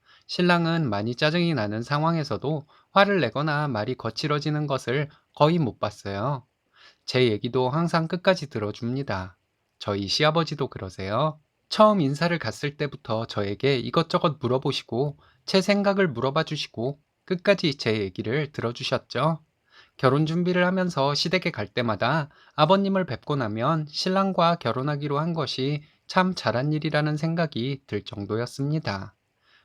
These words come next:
반면에 시어머니는 제 심기를 많이 건드리셨어요.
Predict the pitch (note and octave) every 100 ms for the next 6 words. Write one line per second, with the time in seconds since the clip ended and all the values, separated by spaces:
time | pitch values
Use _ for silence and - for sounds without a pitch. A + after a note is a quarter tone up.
0 | - A2 G#2+ A2+ A#2+ A#2+ - D#3 E3 D3
1 | A#2 C3 D#3 - _ - - G#2+ D3 F3+
2 | F#3+ F3+ E3+ D3+ A2+ A2+ A#2+ A2 A2 D3
3 | D#3 C#3+ - G#2 G#2 C#3+ D3+